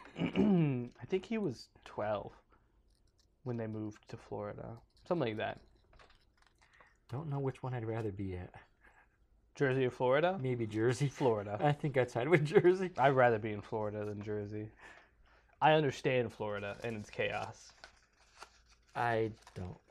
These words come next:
Speaker 2: like it.
Speaker 1: You don't have to like it. I, I didn't say I liked it. I said I understood it. He's folding up his paper.
Speaker 2: No,
Speaker 1: He's
Speaker 2: I
Speaker 1: not
Speaker 2: am not.
Speaker 1: acknowledging.
Speaker 2: I am
Speaker 1: He's
Speaker 2: making
Speaker 1: rolling.
Speaker 2: an old scroll.
Speaker 1: He's making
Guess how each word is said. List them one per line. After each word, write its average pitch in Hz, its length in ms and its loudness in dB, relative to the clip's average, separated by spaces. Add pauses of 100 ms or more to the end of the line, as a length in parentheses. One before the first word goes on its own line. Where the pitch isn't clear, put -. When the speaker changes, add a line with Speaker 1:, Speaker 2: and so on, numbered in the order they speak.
Speaker 2:
like - 140 -18 (100)
it. - 80 -20 (840)
Speaker 1:
You 175 120 10
don't 233 100 12
have 147 120 10
to 110 40 0
like 185 320 10
it. 127 280 6
I, 135 160 2
I 143 60 2
didn't 202 180 4
say 190 180 8
I 120 80 6
liked 147 400 8
it. 113 180 -2
I - 100 -2
said 170 180 4
I 135 60 6
understood 131 580 4
it. 101 180 -4 (1500)
He's 151 140 -4
folding 131 360 2
up 110 100 -8
his 117 120 -8
paper. 110 480 -6
Speaker 2:
No, 117 240 4
Speaker 1:
He's 143 120 8
Speaker 2:
I 160 60 4
Speaker 1:
not 156 100 6
Speaker 2:
am 165 40 2
not. 170 140 4
Speaker 1:
acknowledging. 123 540 -2 (120)
Speaker 2:
I 123 140 4
am 143 140 2
Speaker 1:
He's 165 160 6
Speaker 2:
making 135 260 2
Speaker 1:
rolling. 139 300 8
Speaker 2:
an 147 80 12
old 147 100 2
scroll. 113 680 0
Speaker 1:
He's 139 180 0
making 147 320 0